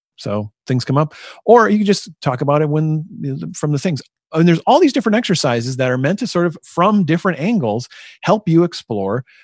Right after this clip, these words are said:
uh, your own goal planning process. And the workbook is, well, there's a ten-page version that's free. So if you go to gum, gum dot co slash W N X T J, you can get the free version. The full version is, um, it's only five bucks,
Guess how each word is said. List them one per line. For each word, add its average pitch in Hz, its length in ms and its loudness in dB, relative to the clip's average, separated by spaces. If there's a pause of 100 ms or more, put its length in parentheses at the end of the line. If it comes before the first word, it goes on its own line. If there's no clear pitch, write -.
(160)
uh, 113 220 -2
your 139 180 2
own 127 280 0
goal 113 240 0
planning 95 320 -8
process. - 560 -4 (200)
And 180 440 -2 (120)
the 151 140 -4
workbook 156 500 -4
is, 113 300 -6 (680)
well, 107 260 -6
there's 131 340 2
a 147 60 0
ten-page 170 520 -2
version 127 400 -2
that's 98 180 -8
free. 117 360 -4
So 117 140 -8
if 101 100 -8
you 131 80 -4
go 143 140 -2
to 139 100 -2
gum, 123 340 -6 (200)
gum 139 160 2
dot 170 220 0
co 110 240 -2
slash 101 400 -8
W 120 280 -4
N 113 80 -4
X 110 220 -10
T 110 160 -10
J, 113 300 -8 (340)
you 220 60 -4
can 208 60 0
get - 100 -6
the - 80 -16
free 233 160 -8
version. 110 320 -10 (440)
The 110 340 -4 (480)
full 196 260 0
version 147 560 -4
is, 156 480 -4 (460)
um, 139 360 -4
it's - 100 -12
only 240 140 0
five 147 280 0
bucks, 165 320 -4